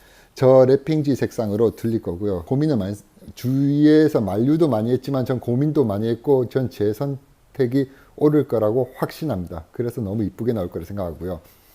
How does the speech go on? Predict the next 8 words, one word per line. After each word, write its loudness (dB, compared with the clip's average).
그 8
자세한 4
이야기는 2
랩핑이 -2
다 2
되면 2
말씀드리도록 -4
하고요. -2